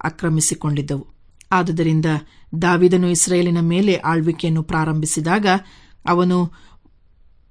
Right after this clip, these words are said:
ಮಾಡುವುದಕ್ಕೆ ಇಷ್ಟಪಟ್ಟಂತಹ ಮೊದಲ ಕೆಲಸವೆಂದರೆ ಅದು ದೇವದರ್ಶನದ ಗುಡಾರವನ್ನು ಮತ್ತು ಒಡಂಬಡಿಕೆಯ ಮಂಜೂಷವನ್ನು ಯೆರೂಸಲೇಮಿಗೆ ತರುವಂಥದ್ದು. ಯೆರೂಸಲೇಮು ಇಸ್ರಾಯೇಲಿನ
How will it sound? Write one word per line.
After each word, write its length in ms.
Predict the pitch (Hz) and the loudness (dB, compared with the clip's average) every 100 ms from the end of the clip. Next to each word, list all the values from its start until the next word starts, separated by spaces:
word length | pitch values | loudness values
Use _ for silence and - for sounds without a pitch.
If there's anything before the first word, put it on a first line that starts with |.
| - | -2
ಮಾಡುವುದಕ್ಕೆ 680 | 190 202 262 233 202 214 196 | 4 4 4 4 2 4 2
ಇಷ್ಟಪಟ್ಟಂತಹ 1000 | 180 - 160 160 - 147 151 139 151 - 175 | 2 -2 -4 -6 -6 -6 -6 -4 -6 -6 -4
ಮೊದಲ 340 | 170 175 220 | -2 0 2
ಕೆಲಸವೆಂದರೆ 1120 | 220 190 160 - 156 151 151 156 147 139 - - - | 0 0 -2 -2 -2 -2 -2 -2 -4 -6 -16 -20 -10
ಅದು 400 | 156 156 151 160 | -6 -4 -2 0
ದೇವದರ್ಶನದ 720 | 175 185 165 156 - 160 151 147 | 2 2 -2 -4 -4 -2 -2 -4
ಗುಡಾರವನ್ನು 880 | 156 151 156 180 175 180 202 233 - - - | -4 -2 0 0 0 2 4 2 -2 -18 -8
ಮತ್ತು 300 | 156 156 156 | -6 -2 -4
ಒಡಂಬಡಿಕೆಯ 680 | 147 160 185 190 180 - 180 | -2 0 0 0 -2 -2 -2
ಮಂಜೂಷವನ್ನು 920 | 175 175 185 262 - 175 156 151 143 - - - | 0 -2 0 0 0 0 0 -2 -6 -12 -20 -10
ಯೆರೂಸಲೇಮಿಗೆ 720 | 165 165 - 160 156 156 156 | -4 -2 -2 -2 -2 -2 -4
ತರುವಂಥದ್ದು. 640 | 151 156 147 147 143 135 127 - - - - - - - - - - - - - | -4 -6 -4 -6 -6 -10 -10 -18 -20 -20 -20 -20 -20 -20 -20 -20 -20 -20 -20 -6
ಯೆರೂಸಲೇಮು 640 | 175 185 - 175 185 196 | -2 0 2 2 2 2
ಇಸ್ರಾಯೇಲಿನ 540 | 175 165 - 160 156 | 2 -2 -4 -2 0